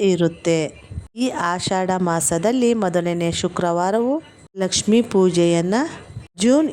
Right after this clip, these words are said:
ಇಪ್ಪತ್ತೇಳನೇ ತಾರೀಕು ಆಚರಣೆಯನ್ನು ಮಾಡಬೇಕಾಗುತ್ತೆ.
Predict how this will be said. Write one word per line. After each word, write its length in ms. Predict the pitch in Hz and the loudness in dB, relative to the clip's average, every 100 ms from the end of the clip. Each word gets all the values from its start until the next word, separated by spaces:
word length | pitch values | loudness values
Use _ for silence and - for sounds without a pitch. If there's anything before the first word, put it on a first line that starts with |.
| 202 | 0
ಇಪ್ಪತ್ತೇಳನೇ 880 | 202 - 214 214 196 185 190 185 185 185 | 0 -2 -6 -2 2 2 2 2 0 0
ತಾರೀಕು 500 | 185 196 262 285 254 277 339 - - - - | 0 0 0 0 2 0 0 -10 -18 -20 -12
ಆಚರಣೆಯನ್ನು 720 | 214 214 220 208 196 185 190 208 180 | -6 -2 0 0 0 0 0 0 0
ಮಾಡಬೇಕಾಗುತ್ತೆ. 920 | 170 170 170 170 165 165 165 - | 0 0 0 0 0 0 -2 0